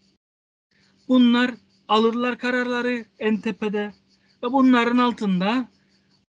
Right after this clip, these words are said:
Alt Koordinasyon Kurulu var, yapılar var. Ee, ve örneğin T C Büyükelçiliği, biz buna sömürge valiliği deriz. T C Büyükelçiliğine bağlı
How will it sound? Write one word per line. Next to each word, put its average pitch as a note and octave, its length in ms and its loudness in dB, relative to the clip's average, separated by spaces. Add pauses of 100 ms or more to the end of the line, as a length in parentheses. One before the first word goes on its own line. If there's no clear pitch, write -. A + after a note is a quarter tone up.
(120)
Alt C4 240 0
Koordinasyon G3 720 -2
Kurulu D#3+ 340 -8
var, G#3 160 -4
yapılar A3+ 600 -2
var. G3+ 360 -2 (580)
Ee, G#3 240 -4
ve B3+ 260 -2 (300)
örneğin A#3+ 440 4 (440)
T A#3 180 2
C B3 160 2
Büyükelçiliği, F#3+ 800 -2
biz G3+ 140 -6
buna G3 220 -2
sömürge G3 560 0
valiliği B2 420 -6
deriz. B2+ 420 -16 (480)
T A#3+ 160 0
C B3+ 160 0
Büyükelçiliğine D#3+ 840 -6
bağlı F#3+ 500 -4